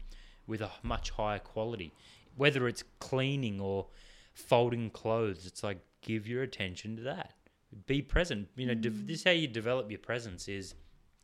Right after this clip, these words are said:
Speaker 1: through all the little tasks throughout your day.
Speaker 2: Mm.
Speaker 1: You know, obviously that's, again, why with martial arts training, with fight training, it's what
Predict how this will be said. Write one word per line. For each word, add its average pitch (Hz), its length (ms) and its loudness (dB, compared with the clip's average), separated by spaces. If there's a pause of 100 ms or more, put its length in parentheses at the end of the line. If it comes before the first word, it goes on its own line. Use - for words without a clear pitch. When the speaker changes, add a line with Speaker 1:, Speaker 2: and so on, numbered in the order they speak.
(300)
Speaker 1:
through 175 220 2
all 170 120 4
the 127 100 2
little 127 260 -2
tasks 110 400 -2
throughout 98 300 -2
your 95 80 -10
day. 82 220 -10 (260)
Speaker 2:
Mm. 208 420 2 (180)
Speaker 1:
You 127 40 -2
know, 135 160 4
obviously 156 460 2
that's, 117 400 -2
again, 113 340 -2
why 104 280 0
with 98 360 -10
martial 101 340 -8
arts 107 200 -8
training, 90 220 -8
with 90 120 -12
fight 113 320 -8
training, 85 400 -14
it's - 180 -18
what - 140 -6